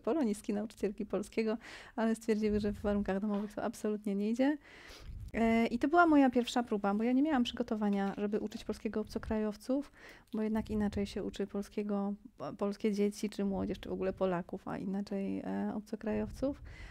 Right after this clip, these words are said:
Więc to było takie zupełnie spontaniczne, takie na, na, trochę na intuicję, ale bardzo mi się spodobało. I jak wróciłam do Polski, to chciałam, e, chciałam wrócić właściwie do uczenia w szkole, bo to bardzo lubiłam też.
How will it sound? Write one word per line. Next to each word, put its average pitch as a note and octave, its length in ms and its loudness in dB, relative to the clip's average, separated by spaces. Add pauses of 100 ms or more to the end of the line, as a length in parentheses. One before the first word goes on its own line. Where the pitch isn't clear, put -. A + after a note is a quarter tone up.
(180)
Więc A#3+ 200 4
to B3+ 180 4
było B3 320 4
takie B3 240 0
zupełnie C4+ 480 6
spontaniczne, A#3+ 760 2
takie A3+ 260 -2
na, G#3+ 400 0
na, G3+ 600 0
trochę G#3+ 220 -4
na G#3 140 0
intuicję, A3 640 0 (160)
ale B3 160 0
bardzo B3+ 220 4
mi A#3+ 60 4
się A#3+ 100 -8
spodobało. G#3+ 600 0 (760)
I A#3+ 80 4
jak A3+ 200 4
wróciłam B3+ 520 4
do A3+ 100 2
Polski, D4+ 640 2 (840)
to B3+ 100 0
chciałam, D#4 640 4
e, C4 200 2
chciałam G#4 300 0
wrócić C#4+ 280 0
właściwie A#3+ 300 2
do A#3 100 2
uczenia G#3+ 300 -2
w G3+ 60 -12
szkole, F3 500 0
bo A3 120 -8
to F3 120 -6
bardzo F#3+ 300 -6
lubiłam F#3 340 -4
też. B3 260 -6